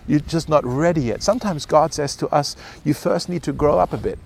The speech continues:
You first need to mature a bit. You need to, you need to, you need to be ready. You need to grow,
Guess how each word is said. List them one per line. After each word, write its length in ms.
You 100
first 320
need 180
to 120
mature 500
a 60
bit. 260
You 140
need 180
to, 220
you 120
need 160
to, 140
you 260
need 80
to 40
be 120
ready. 340
You 140
need 140
to 100
grow, 440